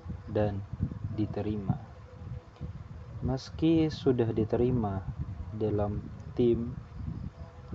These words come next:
ia tidak langsung puas dan bermalas-malasan. Ia tetap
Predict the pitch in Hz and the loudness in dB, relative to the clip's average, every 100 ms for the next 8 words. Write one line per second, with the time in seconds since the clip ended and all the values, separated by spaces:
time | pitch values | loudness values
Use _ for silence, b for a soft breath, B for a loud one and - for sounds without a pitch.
0 | - 165 165 165 165 160 170 160 180 175 | 0 4 6 6 6 6 4 2 0 4
1 | 170 123 98 - - 117 110 107 104 110 | 6 6 4 -2 -4 -2 0 2 2 2
2 | 110 113 - 123 123 120 - 98 90 - | 2 0 0 0 0 -2 -4 -6 -6 -8
3 | - - - - - - - - - - | -8 -8 -6 -2 0 0 0 -4 -2 -4
4 | - - - - 110 107 110 113 110 - | -4 -6 -6 -4 0 2 4 2 0 2
5 | - | 0